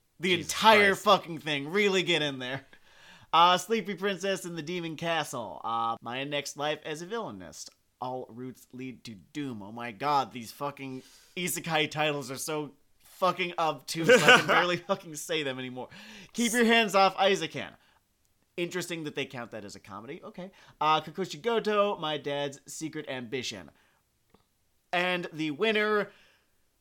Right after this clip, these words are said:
Speaker 1: Kaguya-sama Love is War Season two. I'm conflicted about this because no, no fucking show made me laugh harder than Kaguya-sama on this list. But I feel like Kakushigoto never really got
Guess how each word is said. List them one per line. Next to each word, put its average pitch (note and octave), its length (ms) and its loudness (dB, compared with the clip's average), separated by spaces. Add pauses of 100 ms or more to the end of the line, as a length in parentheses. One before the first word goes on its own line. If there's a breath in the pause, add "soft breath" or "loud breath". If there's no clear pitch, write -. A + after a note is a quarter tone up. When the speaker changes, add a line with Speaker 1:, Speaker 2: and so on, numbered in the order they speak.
(240)
Speaker 1:
Kaguya-sama F#3+ 680 4
Love D#3+ 240 0
is C3+ 80 -8
War D#3+ 280 -4
Season C#3 380 -10
two. E3+ 380 0 (140)
I'm F3+ 120 2
conflicted D3 480 -8
about B2 320 -4
this B2+ 220 -6
because C3 320 -10
no, D3+ 240 -4 (180)
no F3+ 380 4
fucking E3+ 400 0
show D3 540 0
made D3 300 -4
me C#3+ 140 -8
laugh C3 340 -2
harder B2+ 460 -8
than A2+ 200 -10
Kaguya-sama C3 680 -4
on B2+ 240 -6
this B2 220 -12
list. C3+ 360 -6 (460)
But D#3+ 300 0 (120)
I D#3 120 0
feel D#3 220 -6
like C#3 240 -4
Kakushigoto B2 960 -8
never A#2+ 240 -8
really A#2 300 -10
got A2+ 300 -6